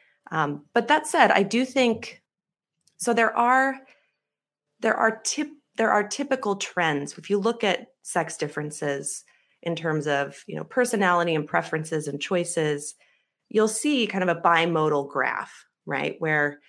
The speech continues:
the typical male might be sort of here and the typical female might be sort of here. So I think there's definitely a conversation to be had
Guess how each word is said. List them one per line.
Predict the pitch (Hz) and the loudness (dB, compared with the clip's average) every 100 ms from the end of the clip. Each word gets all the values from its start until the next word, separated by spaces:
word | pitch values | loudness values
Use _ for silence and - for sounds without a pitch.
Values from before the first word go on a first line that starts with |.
| _ _ _ _ _ _ _ - | _ _ _ _ _ _ _ -4
the | 185 | -4
typical | 185 240 233 214 196 185 | 0 0 2 0 0 0
male | 165 151 151 147 147 139 | 0 0 0 0 0 -2
might | 151 139 | -2 -6
be | 151 | -8
sort | - - | -8 -6
of | - | -8
here | - 294 277 254 214 | -4 0 2 2 2
and | 185 | 0
the | 160 | -4
typical | - 247 214 185 | -4 -2 -2 -4
female | 170 165 156 147 147 | -6 -4 -2 -2 -2
might | 147 - | -4 -6
be | 156 | -8
sort | - | -8
of | 156 | -8
here. | - 226 208 190 | -6 -2 0 0
So | 196 | 2
I | 190 | 0
think | 190 262 | 0 0
there's | 202 185 | 0 0
definitely | - 254 262 214 | 0 0 0 0
a | 175 | 0
conversation | 190 165 160 165 156 170 | 0 0 0 -2 -2 -6
to | 156 | -6
be | 165 | -6
had | 160 165 160 160 | -2 0 0 -2